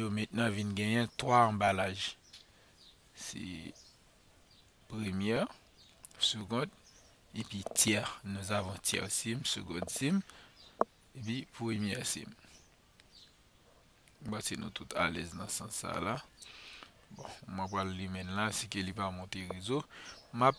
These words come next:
itilize yon J S L pito. Se jis n de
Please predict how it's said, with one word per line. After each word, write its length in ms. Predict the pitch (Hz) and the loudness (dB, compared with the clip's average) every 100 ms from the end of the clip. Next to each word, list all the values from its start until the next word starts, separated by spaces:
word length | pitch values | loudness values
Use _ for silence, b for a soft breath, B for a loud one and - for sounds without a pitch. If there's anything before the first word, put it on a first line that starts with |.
| - 110 | 0 -6
itilize 960 | 104 - - 98 95 95 101 107 107 - | -4 0 0 -2 -4 -6 -2 -2 -2 -4
yon 320 | 95 95 95 104 | -6 -6 -6 -4
J 320 | 95 92 92 | -4 -2 -2
S 140 | - - | -2 -4
L 80 | 82 - | -6 -8
pito. 300 | - - - - - - - - - - - - - - - - - - - - - | -14 -12 -12 -12 -20 -20 -20 -20 -20 -20 -20 -20 -20 -20 -20 -20 -20 -10 -8 -4 -2
Se 160 | 110 | 0
jis 260 | 98 107 - | 0 -2 -2
n 80 | 104 | -2
de 100 | 98 | -4